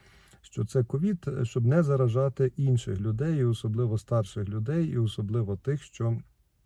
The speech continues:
ще не хворіли ковідом. Тобто в цьому є така найбільша відповідальність. А так, в принципі, кажу, зараз, я думаю, ми будемо досить спокійно через рік часу вже ставитись до ковіду. І сподіваюся, що оця остання хвиля, яка зараз...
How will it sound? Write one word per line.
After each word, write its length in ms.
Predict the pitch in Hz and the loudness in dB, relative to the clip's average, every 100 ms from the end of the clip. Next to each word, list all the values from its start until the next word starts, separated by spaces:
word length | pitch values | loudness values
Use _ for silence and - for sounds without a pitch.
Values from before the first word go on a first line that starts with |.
| _ - - | _ -20 -20
ще 220 | - 131 | -2 0
не 140 | 117 | 2
хворіли 400 | 113 120 123 110 | 2 2 2 0
ковідом. 520 | 101 - 101 104 123 | -2 -4 -4 -4 -4
Тобто 280 | 113 120 - | -4 -6 -4
в 60 | 110 | -6
цьому 280 | - 143 123 | -2 0 2
є 160 | 120 | 2
така 280 | 120 110 113 | 0 -4 -4
найбільша 480 | 104 113 127 120 113 | -2 0 0 -2 -4
відповідальність. 840 | 107 - 110 107 95 95 107 - - - - - | -6 -4 -4 -2 -4 -6 -8 -10 -20 -20 -20 -8
А 60 | 160 | -4
так, 220 | 202 196 | -2 -2
в 40 | - | 0
принципі, 540 | 131 170 165 127 123 | 4 4 2 0 -2
кажу, 340 | - 110 110 110 - - - - | -2 -2 0 -2 -10 -20 -20 -4
зараз, 520 | 113 131 117 - - _ _ _ _ _ _ _ _ _ | 0 2 0 -2 -18 _ _ _ _ _ _ _ _ _
я 140 | 123 | 0
думаю, 260 | 117 120 113 | 2 4 4
ми 100 | 110 | 2
будемо 260 | 110 110 110 | 2 2 2
досить 280 | 113 117 | 0 0
спокійно 480 | 101 - - 151 135 | -6 -8 -4 0 0
через 280 | 110 107 104 | 0 -2 -2
рік 200 | 110 98 | 0 -2
часу 340 | - 123 113 | -2 -2 -2
вже 160 | 101 101 | -4 -6
ставитись 500 | - 113 107 98 104 | -4 -2 -2 -2 -4
до 140 | 101 | -2
ковіду. 500 | 104 104 98 101 117 120 | -4 -4 -6 -2 -4 0
І 120 | 196 | -2
сподіваюся, 580 | 180 143 127 143 147 135 | -2 -2 -2 0 -2 -2
що 160 | 120 | -4
оця 300 | 113 117 131 | 0 0 0
остання 560 | 120 123 - 117 101 101 | 0 -2 -2 -2 -2 -4
хвиля, 360 | - 170 190 165 | -4 0 2 2
яка 260 | 131 139 | 0 0
зараз... 440 | 123 135 131 - | 0 2 2 0